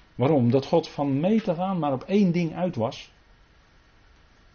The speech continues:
Omgang met zijn schepselen te hebben. En alles in het werk te stellen, dat die schepselen met hem vrije omgang zouden kunnen hebben.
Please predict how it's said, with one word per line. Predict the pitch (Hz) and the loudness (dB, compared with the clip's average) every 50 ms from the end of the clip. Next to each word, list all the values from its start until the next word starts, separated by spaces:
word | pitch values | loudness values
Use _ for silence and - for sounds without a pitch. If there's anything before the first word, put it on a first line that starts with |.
| _ _ _ _ _ _ _ _ _ _ _ - | _ _ _ _ _ _ _ _ _ _ _ -4
Omgang | - 160 156 135 107 113 101 92 80 69 - _ _ _ _ _ _ _ _ _ _ _ - | -2 -2 0 0 -2 -4 -6 -6 -8 -12 -16 _ _ _ _ _ _ _ _ _ _ _ -12
met | - 104 104 110 104 - - - - _ _ _ - - - - | -6 -4 -4 -4 -4 -6 -10 -20 -20 _ _ _ -20 -20 -20 -18
zijn | - - 95 87 | -14 -12 -10 -10
schepselen | - - 123 120 - - 95 80 - | -8 -8 -10 -10 -10 -10 -12 -12 -10
te | - | -12
hebben. | 82 78 78 76 82 - - - - - _ - - _ _ _ _ _ _ _ _ _ _ _ _ _ _ _ | -14 -16 -16 -18 -20 -20 -20 -20 -20 -20 _ -20 -20 _ _ _ _ _ _ _ _ _ _ _ _ _ _ _
En | - 98 90 95 | -10 -10 -8 -6
alles | 131 151 180 180 156 - - | -4 -2 -2 -2 -4 -6 -8
in | - 143 117 | -6 -4 -4
het | 110 101 | -4 -4
werk | 104 123 143 143 123 | -4 -4 -4 -4 -6
te | - 127 | -10 -12
stellen, | - - 120 117 113 117 117 - - - - - _ - _ - _ - - - _ | -14 -12 -10 -10 -10 -12 -14 -16 -20 -20 -20 -20 _ -20 _ -20 _ -20 -20 -18 _
dat | - 87 | -12 -10
die | 87 92 | -10 -6
schepselen | - - 113 110 - - 107 95 | -4 -4 -4 -4 -4 -8 -6 -6
met | 90 87 82 | -6 -8 -8
hem | - 98 110 113 107 107 - - | -6 -6 -6 -6 -6 -8 -12 -18
vrije | - - - - 110 110 104 98 | -20 -14 -10 -8 -6 -6 -6 -6
omgang | 104 101 95 87 87 90 90 | -6 -8 -8 -8 -10 -10 -10
zouden | 87 87 85 85 87 | -10 -10 -10 -12 -12
kunnen | - - 95 90 85 | -14 -14 -14 -14 -14
hebben. | 85 85 85 82 | -14 -14 -16 -18